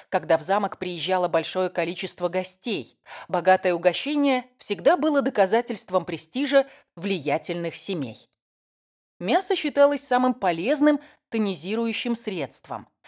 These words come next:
На столе аристократа были сыры, избранные деликатесы, сладости, пирожные,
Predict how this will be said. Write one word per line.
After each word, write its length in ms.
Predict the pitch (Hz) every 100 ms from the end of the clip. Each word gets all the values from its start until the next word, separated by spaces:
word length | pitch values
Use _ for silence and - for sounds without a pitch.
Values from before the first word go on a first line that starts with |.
| - -
На 100 | 170
столе 300 | - 160 175
аристократа 600 | 160 - 156 175 185 165
были 220 | 160 156
сыры, 460 | - 156 147 262 - -
избранные 560 | 202 175 170 180 170 165
деликатесы, 880 | 160 151 165 139 160 240 - 180 -
сладости, 640 | - 156 160 214 185 -
пирожные, 680 | 156 156 180 226 196 180